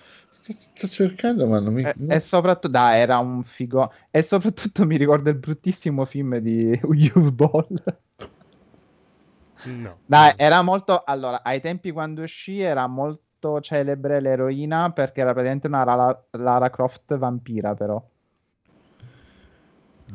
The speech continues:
Speaker 1: Ah.
Speaker 2: E utilizzava, mi sembra, dei pu-, dei, eh, sorta di nunciaco per fare le sue mosse.
Speaker 3: Anche i tempi in
Speaker 1: Ah,
Speaker 3: cui
Speaker 1: sì.
Speaker 3: usciva Andrea Seven X era molto in voga l'eroina.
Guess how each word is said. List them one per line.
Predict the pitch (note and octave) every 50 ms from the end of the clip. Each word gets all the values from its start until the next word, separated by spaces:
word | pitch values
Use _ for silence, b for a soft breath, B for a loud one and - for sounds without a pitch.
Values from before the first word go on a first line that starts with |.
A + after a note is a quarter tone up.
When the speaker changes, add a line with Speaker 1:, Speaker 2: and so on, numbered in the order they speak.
| F#2+ G2+ G#2
Speaker 1:
Ah. | A2+
Speaker 2:
E | A2 A2 A#2 A#2 A#2
utilizzava, | A#2 A#2+ B2 - B2 A#2+ B2 B2+ A#2+ A2+ C3 B2 B2+ C3+ C3
mi | B2+ A2+
sembra, | - B2 A#2 A#2 A#2 A2+
dei | A2+ A#2 A2+ A2+ A2+ G#2+
pu-, | G#2+ A2+ A2 G#2
dei, | - G#2+ G#2+ A2+ A2+ A2 A2 A2 G#2+
eh, | G#2 G#2 A2
sorta | A2 - A2+ A2 - - G#2+
di | G#2+ G#2+ G#2+
nunciaco | A2 G#2+ A2 A2 - - A#2+ A2 G#2 G#2 G#2 - A2 G#2
per | G#2 G2+ -
fare | - - G#2+ G#2 G2+
le | G2+ G2+
sue | - - G#2
mosse. | G#2 G#2 G2+ G2+ G#2 - - - G#2
Speaker 3:
Anche | A#2 B2+ C#3 C3 - E3
i | D#3 D3+ D3 C#3
tempi | - - D#3+ F3 F3+ F3+ F3+
in | E3+
Speaker 1:
Ah, | F3 E3+
Speaker 3:
cui | D#3+ E3 E3 D3+
Speaker 1:
sì. | D3
Speaker 3:
usciva | D3 E3+ D#3+ D#3 D3+ D#3 C#3+ D3+ D3+ C#3+ C#3
Andrea | C3+ B2+ B2 C3+ D3 C#3
Seven | - - C#3 A#2+ A2+ A2 A#2+ C#3
X | C3+ - - A2+
era | G#2+ G#2 G2+
molto | G2+ G2+ G2+ G2+ F#2+ - - G2+ G2 G2
in | F#2+ F#2+
voga | F#2 G2 G2 G2+ G2 G2+ G2
l'eroina. | F#2+ F#2 F#2 F#2 F#2 F2+ F#2 F2+ F2 F2 F2 E2+